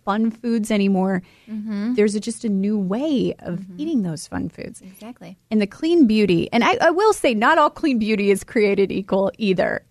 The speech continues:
Speaker 1: I've had a lot of trial and errors.
Speaker 2: Right.
Speaker 1: But, uh, you've taught me a lot, too. I love the, um, the hairspray <laughs>
Speaker 2: Mm-hmm. Right.
Speaker 1: that you used.
Speaker 2: Yes.
Speaker 1: So, but I do have a confession. Your, my favorite hairspray is one that you suggested.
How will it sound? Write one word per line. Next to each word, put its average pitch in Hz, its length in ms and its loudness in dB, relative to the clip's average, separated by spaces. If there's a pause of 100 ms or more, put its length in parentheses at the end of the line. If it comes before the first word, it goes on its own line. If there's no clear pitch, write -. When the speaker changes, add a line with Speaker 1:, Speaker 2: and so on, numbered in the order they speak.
(140)
Speaker 1:
I've 214 240 0
had 247 160 0
a 214 60 2
lot 208 160 0
of 196 100 -2
trial 190 360 0
and 185 140 -2
errors. 170 380 -2
Speaker 2:
Right. 170 240 -10 (160)
Speaker 1:
But, 202 460 4 (280)
uh, 208 60 -2
you've 208 360 -4
taught 190 280 -6
me 175 160 -6
a - 80 -8
lot, - 280 -4
too. 180 240 -8
I - 100 -6
love 190 440 -2 (180)
the, 175 440 -4
um, - 460 -6 (460)
the - 80 -6
hairspray 254 640 -2
<laughs> - 240 -14
Speaker 2:
Mm-hmm. 226 560 -6 (220)
Right. 220 300 -4
Speaker 1:
that - 120 -16
you 294 80 -10
used. 311 460 -12 (560)
Speaker 2:
Yes. 254 340 0
Speaker 1:
So, 302 300 2
but 277 160 0
I 277 100 4
do 277 160 -4
have 269 180 2
a 240 80 2
confession. 220 480 0
Your, 190 140 -4
my 185 160 2
favorite 220 380 2
hairspray 220 580 4
is 202 180 0
one 190 140 2
that 190 120 0
you 196 180 -2
suggested. 202 920 -2